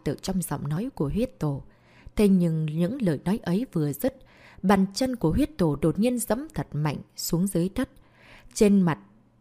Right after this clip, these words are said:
đá cẩm thạch, cứng rắn kia, dưới đạp một đạp mạnh mẽ của ông ta đã nổ tung trong nháy mắt, đá vụn bay tán loạn. Dưới lực phản kích, cơ thể của huyết tổ chợt lóe lên một cái, sau đó nhanh chóng lao về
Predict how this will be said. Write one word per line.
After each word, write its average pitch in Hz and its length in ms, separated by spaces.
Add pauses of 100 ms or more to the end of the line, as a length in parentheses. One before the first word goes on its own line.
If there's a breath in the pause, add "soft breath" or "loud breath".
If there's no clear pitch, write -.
(160)
đá 185 200
cẩm 151 360
thạch, 147 160 (440 soft breath)
cứng 208 180
rắn 185 280
kia, 180 300 (600 soft breath)
dưới 208 360
đạp 220 160
một 160 240
đạp - 280
mạnh 147 300
mẽ 160 180 (100)
của 160 120
ông 196 320
ta 170 320
đã 269 100
nổ 196 240
tung 247 260
trong 214 300
nháy 190 160
mắt, 247 220 (340 soft breath)
đá 196 300
vụn 160 300
bay 180 220
tán 202 320
loạn. 156 180 (760)
Dưới 190 280
lực 233 220
phản 143 340
kích, 269 160 (280 loud breath)
cơ 285 180
thể 196 100
của 165 180
huyết 262 320
tổ 147 240
chợt 160 240
lóe 190 120 (100)
lên 254 180
một 151 260
cái, 185 320 (320 loud breath)
sau - 180
đó 220 160
nhanh 180 260
chóng 170 280
lao 254 140
về 175 200